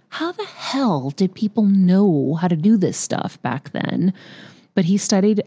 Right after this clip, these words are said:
you know, math and, uh, I don't know. It was really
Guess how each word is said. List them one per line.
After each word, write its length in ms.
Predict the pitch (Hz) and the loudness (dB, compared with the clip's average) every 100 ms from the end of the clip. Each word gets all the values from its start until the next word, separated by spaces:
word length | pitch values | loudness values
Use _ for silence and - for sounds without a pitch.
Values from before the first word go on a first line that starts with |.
| - | -2
you 140 | 202 | 2
know, 160 | 175 156 | 4 4
math 580 | 151 147 135 147 160 - | 2 0 0 0 -2 -4
and, 420 | 135 139 85 - _ - | -4 -4 -6 -8 _ -14
uh, 160 | 139 - _ - - - | -10 -10 _ -18 -16 -6
I 140 | 165 | -4
don't 140 | 135 117 | -4 -6
know. 140 | - | -4
It 60 | - | 0
was 280 | 185 160 | 0 0
really 640 | 180 185 190 156 143 139 | -4 0 2 2 2 0